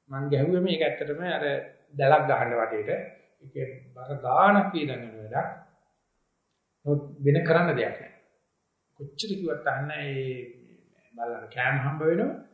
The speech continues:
ආ, මෙහෙ එනවා. අනිත් එක හැමදාම උදේට බලනකොට බල තුන් හතර ගෙනත් දානවා. ඉතින් ඒක නිසා ඒක විශාල ප්‍රශ්නයක්. ඒක නිසා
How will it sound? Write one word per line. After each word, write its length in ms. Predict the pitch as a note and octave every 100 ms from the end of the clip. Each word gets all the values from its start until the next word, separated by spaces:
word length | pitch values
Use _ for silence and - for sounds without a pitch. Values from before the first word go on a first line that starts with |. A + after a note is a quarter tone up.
| _ _ _ -
ආ, 120 | D3
මෙහෙ 280 | D3+ C#3+ E3
එනවා. 340 | C#3+ B2 A2 -
අනිත් 260 | - D#3+ D#3
එක 140 | F#3 F#3+
හැමදාම 800 | C3+ D#3+ F3+ D3+ D3+ F3 G#3
උදේට 260 | G3+ F3 E3+
බලනකොට 380 | D3+ D3+ E3+ F3+
බල 200 | D#3+ D#3
තුන් 160 | D#3+ D3
හතර 220 | C#3 D#3
ගෙනත් 180 | D#3+ B2
දානවා. 240 | G2+ F2 - _ _ _ _ _ _ _ _ _ _ _ _ _
ඉතින් 100 | C#3+
ඒක 120 | D3
නිසා 280 | C#3+ C#3 D#3 C#3+
ඒක 140 | C3+ C3
විශාල 320 | - A2 -
ප්‍රශ්නයක්. 400 | C3 - A3+ - - - _ _ _ C#3 C3 C3+
ඒක 200 | C#3+ D3
නිසා 340 | D3 D3 D#3+